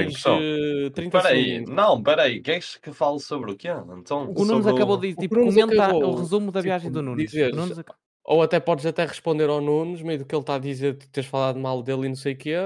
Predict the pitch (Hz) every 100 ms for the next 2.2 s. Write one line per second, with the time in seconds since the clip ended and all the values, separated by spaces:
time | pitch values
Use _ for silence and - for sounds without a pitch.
0 | - - - 180 180 170 175 175 170 170
1 | 165 165 151 127 123 131 120 _ 131 127
2 | 127